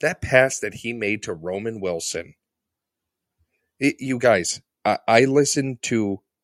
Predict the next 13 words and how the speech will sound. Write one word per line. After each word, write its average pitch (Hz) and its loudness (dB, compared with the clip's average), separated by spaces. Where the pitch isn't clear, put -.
I 107 4
listened 120 0
to 90 -6
three 120 -6
different 120 0
guys 87 -6
who 104 0
are 82 -2
quarterback 110 2
coaches, - -4
or, 113 4
I'm 101 0
sorry, 78 -8